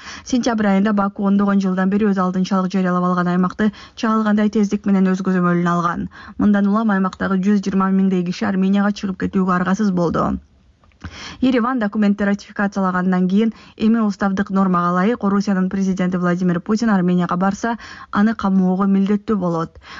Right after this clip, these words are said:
Москва Армениянын эл аралык келишимге кошулуусу эки тараптуу мамилелерге терс таасирин тийгизерин эскерткен. Кыргызстанда Рим статутун ратификациялоо демилгесинин алкагында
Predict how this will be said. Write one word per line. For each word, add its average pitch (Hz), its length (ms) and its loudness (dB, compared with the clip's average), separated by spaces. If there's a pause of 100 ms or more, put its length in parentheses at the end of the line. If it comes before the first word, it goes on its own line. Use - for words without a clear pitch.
(120)
Москва 226 340 -2
Армениянын 214 500 2
эл 202 140 2
аралык 190 260 0
келишимге 190 460 -2
кошулуусу 196 560 -2
эки 220 180 -2
тараптуу 185 340 -2
мамилелерге 185 680 2 (240)
терс 247 240 -2
таасирин 208 420 0
тийгизерин 185 560 0
эскерткен. 170 580 -4 (360)
Кыргызстанда 214 540 0
Рим 220 200 2
статутун 214 480 -2
ратификациялоо 196 760 -2
демилгесинин 185 580 0
алкагында 180 500 0